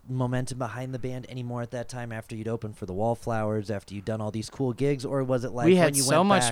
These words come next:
Speaker 1: back
Speaker 2: we had so much momentum, and to the point where when we announced our last shows, it was a very spur of the moment thing, and people kinda resented us, I think, for it because they thought it was a joke. They, like, actually thought we were messing with them. And
Speaker 1: Yeah.
Speaker 2: when we were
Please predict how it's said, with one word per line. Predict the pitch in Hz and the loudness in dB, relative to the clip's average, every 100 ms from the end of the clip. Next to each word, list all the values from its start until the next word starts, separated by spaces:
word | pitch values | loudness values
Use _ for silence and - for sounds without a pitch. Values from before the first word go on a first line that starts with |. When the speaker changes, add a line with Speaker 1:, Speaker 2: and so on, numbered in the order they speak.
| 143 | 0
Speaker 1:
back | |
Speaker 2:
we | 143 165 | 0 4
had | 170 147 | 4 2
so | - 160 | 0 2
much | 208 156 | 0 0
momentum, | 127 120 113 117 | -4 -4 -4 -6
and | 113 | -6
to | - | -4
the | 135 | -4
point | - 165 | -2 -2
where | 160 139 | 2 2
when | 139 139 | 2 2
we | 156 | 2
announced | 160 143 147 147 - | 4 2 0 -2 -4
our | 131 | -2
last | 131 135 | 0 0
shows, | - - 147 139 - | -2 -2 -2 -2 -4
it | 151 | -2
was | 139 | -2
a | 131 | -2
very | 117 135 147 139 117 - - _ _ | 0 0 2 0 -4 -12 -20 _ _
spur | - - - 147 | -8 -6 0 0
of | 143 | 2
the | |
moment | 135 139 139 117 | 0 0 -2 -4
thing, | - 123 156 185 - | -8 -6 -4 -6 -6
and | 139 127 | -6 -4
people | 160 170 160 | -4 -4 -4
kinda | - 143 | -4 -4
resented | 120 113 123 147 - 107 | -4 -6 -4 -4 -4 -8
us, | 107 - | -8 -8
I | 101 | -8
think, | 110 - | -10 -12
for | - 104 | -10 -8
it | 90 - | -8 -10
because | 131 123 | -10 -8
they | 123 | -6
thought | 113 151 147 | 0 2 2
it | |
was | 104 | -4
a | 101 | -10
joke. | 107 135 135 - - _ _ _ _ - - - | -8 -4 -4 -6 -14 _ _ _ _ -20 -18 -8
They, | 117 | -6
like, | 123 131 | -4 -4
actually | 127 - 127 | -4 -4 -6
thought | 117 113 104 | -6 -6 -6
we | 110 | -8
were | 101 | -6
messing | 110 117 110 | -6 -6 -8
with | 87 - | -10 -14
them. | 69 - _ _ _ _ _ _ _ _ _ - - - - | -18 -20 _ _ _ _ _ _ _ _ _ -20 -20 -16 -10
And | 120 | -6
Speaker 1:
Yeah. | 123 | -4
Speaker 2:
when | 123 | -2
we | 123 | -2
were | 120 | -4